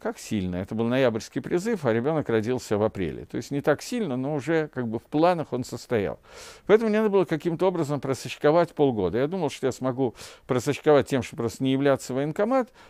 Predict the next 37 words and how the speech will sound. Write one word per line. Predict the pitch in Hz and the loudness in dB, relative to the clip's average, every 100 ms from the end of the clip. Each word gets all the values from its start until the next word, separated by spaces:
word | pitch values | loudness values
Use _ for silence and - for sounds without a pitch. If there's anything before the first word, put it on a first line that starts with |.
| _ | _
но | 160 226 | -2 2
там | 220 185 | 2 2
по | 165 | 2
каким-то | 143 143 160 131 | 0 0 -2 -2
причинам, | 113 139 - 202 185 135 117 | -2 -4 0 -2 0 -2 -2
э, | 85 113 113 110 104 - | -2 0 0 0 -6 -10
я | 107 117 | 0 2
жил | 127 117 107 _ - - - | 4 2 0 _ -20 -14 0
не | 139 165 | 4 4
по | 139 | 4
месту | 120 113 - | 2 0 -2
прописки, | 107 151 - 254 - 143 | 0 0 2 -6 -4 -6
но | 139 165 165 | -2 -2 -2
в | 110 | -2
результате | 139 139 147 196 160 | -2 -2 0 0 2
они | 135 | -2
получили | 131 139 131 123 | 0 -2 -2 -4
моё | 104 104 104 | -2 -2 -2
место | 104 - 117 | -4 -6 -4
прописки, | 143 - 247 - 151 - - - - | -2 -2 -6 -8 -14 -16 -20 -20 -6
и | 226 | 4
я | 170 | 4
понимал, | 170 160 156 127 | 4 0 2 2
что | - 117 | 0 0
они | 120 | 0
могут | 117 113 | 0 -2
прийти | 123 120 127 | -2 -2 0
в | |
любой | 110 113 117 | 0 0 0
момент | 120 117 | 0 -4
и | 113 | -6
забрать | 131 151 160 | 0 0 2
в | 233 | 4
армию, | 247 185 135 | 2 2 -2
а | |
в | 139 | 2
армию | 202 196 147 | 2 2 -4